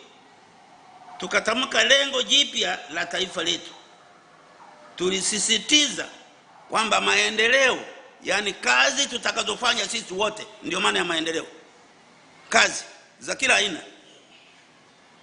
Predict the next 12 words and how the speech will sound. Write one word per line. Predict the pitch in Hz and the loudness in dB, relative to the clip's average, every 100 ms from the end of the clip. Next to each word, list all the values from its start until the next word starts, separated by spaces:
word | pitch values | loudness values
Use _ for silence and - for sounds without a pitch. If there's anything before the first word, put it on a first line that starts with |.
| - - - - - - - - - - | -20 -20 -20 -20 -20 -20 -20 -20 -20 -4
ni | 202 | -2
kwa | 202 196 220 | -2 2 4
ajili | - 214 269 277 277 262 247 | 4 4 2 4 2 0 2
ya | 240 | 2
watu | 226 240 247 233 196 208 | 4 2 0 -6 -6 -2
wote, | 240 - 151 - - - _ | -2 -2 -8 -10 -20 -20 _
sio | - - 269 247 | -10 -2 2 2
kwa | 208 | 0
manufaa | 190 180 170 - 190 160 - - - - | -2 -2 -4 -2 0 0 -4 -14 -14 -6
ya | 139 | -4
wateule | 143 139 165 165 131 - - - | -4 -4 -2 -2 -2 -6 -16 -12
wachache. | 101 110 98 - | -10 -6 -8 -8